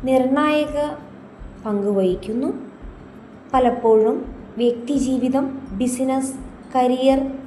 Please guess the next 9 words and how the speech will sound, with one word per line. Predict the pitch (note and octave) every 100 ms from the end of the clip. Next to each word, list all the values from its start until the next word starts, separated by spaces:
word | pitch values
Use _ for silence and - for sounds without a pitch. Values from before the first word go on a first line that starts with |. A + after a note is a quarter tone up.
| A3+
ധനം | A3+ A3 A#3 - - - - - C#4+
എന്നിങ്ങനെ | D4 D4 C4+ B3 A#3 F#3+ - - -
എല്ലാ | C4+ D4+ E4 C#4
മാറ്റങ്ങളും | A#3 G3+ G3 B3 A#3+ B3 A3 - - - - - - - -
സ്വാധീനിക്കും. | - A#3 G#3+ F#3 F3+ F3 - F3 F3 - - - - - - - - -
ശനി | C4+ A#3 A3 A3+ - - - - D#4+
ഒരു | F4 C#4+
രാശിയിൽ | C4 A#3+ A#3+ D4 C#4+ C4 A#3+
നിന്ന് | G#3+ G#3